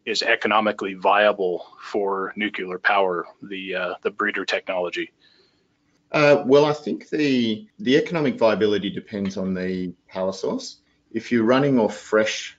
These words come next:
Speaker 2: uranium that then goes through a number of reprocessing iterations as part of the closed circuit, well, then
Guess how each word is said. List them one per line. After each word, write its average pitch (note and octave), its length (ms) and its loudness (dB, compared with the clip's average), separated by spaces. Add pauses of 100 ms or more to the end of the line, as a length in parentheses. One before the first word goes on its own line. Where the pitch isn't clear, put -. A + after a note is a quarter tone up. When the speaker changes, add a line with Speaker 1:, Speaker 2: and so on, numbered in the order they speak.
Speaker 2:
uranium F#3+ 640 -2 (560)
that - 220 0
then G#2 220 4
goes G2 300 0
through G2+ 220 2
a G2 40 2
number F#2+ 360 2
of F2+ 180 -2 (380)
reprocessing G2 920 0
iterations F#2 640 -2
as F#2 100 -12
part F#2+ 280 -2
of F2+ 60 -4
the F#2 60 -4
closed F#2+ 380 -4
circuit, - 500 -2 (520)
well, C#3+ 500 6
then C3 500 0